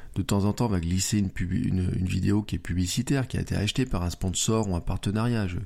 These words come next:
enfin, ou, mais quelque part, ils ont un autre business qui est derrière. Et, par exemple, le Brut, c'est fait par des gens qui font de la télé, donc, euh, ils montrent aussi leur capacité à faire des émissions de télé, et puis un jour, ils vendront leur émission à T F un, à Canal Plus ou à je sais pas qui.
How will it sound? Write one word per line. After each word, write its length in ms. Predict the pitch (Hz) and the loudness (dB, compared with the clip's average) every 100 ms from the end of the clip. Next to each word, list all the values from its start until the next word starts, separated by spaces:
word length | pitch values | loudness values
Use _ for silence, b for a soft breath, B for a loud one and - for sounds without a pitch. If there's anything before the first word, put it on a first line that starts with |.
| - B B B B B | -8 B B B B B
enfin, 160 | - | -2
ou, 220 | 107 110 - - B B B | -2 -2 -6 -16 B B B
mais 180 | 120 110 | -2 0
quelque 360 | - 107 90 - | 0 -2 0 0
part, 240 | - 131 | 2 0
ils 140 | 101 98 | 2 0
ont 60 | |
un 80 | 92 | 0
autre 120 | 92 | 0
business 400 | 92 90 101 101 | 0 2 2 2
qui 100 | - | 0
est 40 | 95 | 0
derrière. 440 | 87 98 110 92 | 2 2 2 0
Et, 180 | 92 98 - B B B B B B B | -2 -4 -8 B B B B B B B
par 140 | - 92 | 0 2
exemple, 300 | 104 110 92 | 4 2 0
le 240 | 87 87 | 0 0
Brut, 380 | 90 92 113 110 | 2 2 2 2
c'est 100 | 98 | 0
fait 160 | - 92 | 0 0
par 180 | 90 | 0
des 80 | 87 | 2
gens 160 | 92 101 | 2 0
qui 80 | - | 0
font 120 | 92 | 0
de 40 | |
la 60 | 90 | 0
télé, 340 | 107 110 123 | 0 2 2
donc, 240 | 92 87 90 | 0 -2 -4
euh, 80 | 90 - | -2 -2
ils 160 | - 98 | 0 2
montrent 240 | 98 98 | 0 0
aussi 240 | 98 - | 0 0
leur 140 | 135 - | 0 0
capacité 460 | 92 101 - - | -2 -2 -4 -2
à 40 | 117 | -2
faire 160 | 98 | 0
des 160 | 90 87 | 0 2
émissions 280 | 92 - 92 | 2 0 -2
de 40 | |
télé, 300 | 87 101 139 | 0 2 2
et 60 | 127 | 0
puis 180 | - 92 | -2 -2
un 80 | |
jour, 200 | 90 123 | 0 0
ils 80 | 107 | 0
vendront 360 | 85 85 87 98 | 0 -2 0 2
leur 160 | 92 | 2
émission 460 | 87 85 - 104 107 | 0 0 -2 -2 -2
à 60 | 95 | -2
T 140 | - | -2
F 240 | - - | -4 -4
un, 160 | 101 104 | -2 -2
à 40 | 98 | -2
Canal 260 | 87 87 | -2 -2
Plus 340 | - - - 85 | -2 -2 0 0
ou 120 | 87 | 0
à 20 | |
je 80 | - | -2
sais 80 | - | -2
pas 160 | - | -4
qui. 240 | - 123 | 0 -2